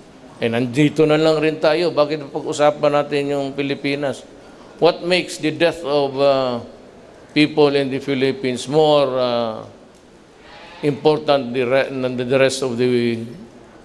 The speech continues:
children and the world were massacred and killed. Di ba?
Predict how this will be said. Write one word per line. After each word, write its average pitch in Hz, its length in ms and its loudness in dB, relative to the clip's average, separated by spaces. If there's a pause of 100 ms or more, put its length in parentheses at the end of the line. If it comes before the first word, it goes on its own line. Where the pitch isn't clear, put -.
(300)
children 127 560 2
and 123 120 -2
the 127 80 0
world 120 260 2
were 117 220 2
massacred 113 680 -2
and 107 220 -8
killed. 127 240 -8 (1600)
Di 202 100 0
ba? 190 200 2